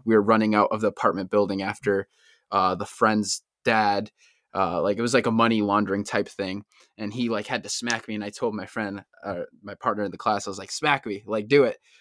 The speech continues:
'cause I'm not gonna be able to, you know, pretend." Um, and then later on in, like, SERE school, survival school, um, we had some moments where we were kind of, um,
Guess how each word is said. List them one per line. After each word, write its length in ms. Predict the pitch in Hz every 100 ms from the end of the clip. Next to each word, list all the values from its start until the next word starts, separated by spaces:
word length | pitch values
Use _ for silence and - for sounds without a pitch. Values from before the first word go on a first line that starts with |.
| _
'cause 180 | - 113
I'm 100 | 120
not 160 | 135 127
gonna 120 | 127
be 120 | 117 123
able 180 | 117 110
to, 300 | 123 107 107
you 100 | 113
know, 200 | 107 104 - _ _ _
pretend." 480 | 113 - 123 107 104 _ _ _ _
Um, 400 | - 95 85 90
and 140 | 117 117
then 160 | 113
later 220 | 117 123 123
on 160 | 117
in, 60 | 110
like, 160 | -
SERE 280 | - 147 147
school, 420 | 143 - 113 104 -
survival 480 | - 113 127 123
school, 420 | 110 - 98 90 - _ _ -
um, 280 | 101 101
we 100 | 117
had 240 | 117 135 113
some 280 | 127 110 107
moments 460 | 123 117 110 110 117
where 140 | 104
we 120 | 113
were 120 | 113 110
kind 240 | 135 117
of, 280 | 104 104 - _ _ _ _ -
um, 520 | 107 95 90 87 104